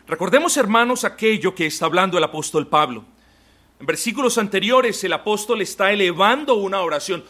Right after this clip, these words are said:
una oración muy rica en contenido, en la que Pablo le pide al Señor tres cosas, o más bien, le pide al Señor que le conceda a los hermanos, a nosotros, cierro paréntesis,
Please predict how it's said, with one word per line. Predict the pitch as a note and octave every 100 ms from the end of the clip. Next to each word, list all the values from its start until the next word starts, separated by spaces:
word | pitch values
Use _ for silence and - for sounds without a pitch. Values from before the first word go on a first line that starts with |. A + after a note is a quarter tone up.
| -
una | G#3 D4+
oración | B3+ A3 A3+ G#3
muy | G#3+ C#4 C4+
rica | G3+ B3 C4+ - A3
en | G3+
contenido, | F#3+ F#3+ F#3 F#3 C#4+ F#3 G3 - - -
en | A#3 A#3
la | G3 G3
que | G3+ F#3+ - _ -
Pablo | D#4 D4 G3+ G3+ B3 - - G3+
le | B3
pide | B3 D4 D4 B3
al | F3+
Señor | - D3 D3+ D3 D#3+ -
tres | G#3+ F3+
cosas, | A#3 B3 - A2+ - - G3
o |
más | A#3
bien, | C4+ C4 - -
le | F#3+ G3+ G3+
pide | G3 - D4 E4 D4
al | B3
Señor | F3+ D#3+ F#3+ -
que | A#3 A3+
le | A3+ A3 A3
conceda | A3 G#3+ G3+ G3+ - D#4 D#4+ F#3+ G#3+ - - -
a | G3 G3+
los | G3+ G3+ -
hermanos, | G3+ F3 A3+ C#4+ G3 G#3 B2
a |
nosotros, | B2+ - C#3+ C#3 E3 A2 - _ -
cierro | C#3 C3
paréntesis, | D3 C#3 C#3 F#3 G#3+